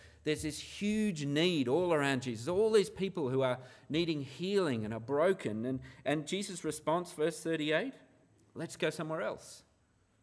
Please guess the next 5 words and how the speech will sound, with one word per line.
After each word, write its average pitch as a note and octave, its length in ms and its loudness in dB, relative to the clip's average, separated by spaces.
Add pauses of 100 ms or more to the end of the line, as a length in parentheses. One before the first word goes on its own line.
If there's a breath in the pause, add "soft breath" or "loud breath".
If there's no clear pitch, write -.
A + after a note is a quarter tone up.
(800)
so C3 220 -2
that C3 100 2
I C3 120 4
can C3 240 -4
preach, - 760 -12